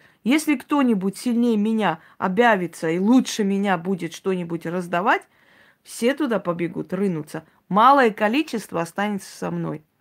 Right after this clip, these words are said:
Это психология, это, это испокон веков.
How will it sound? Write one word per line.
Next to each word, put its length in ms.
Это 260
психология, 920
это, 420
это 300
испокон 460
веков. 440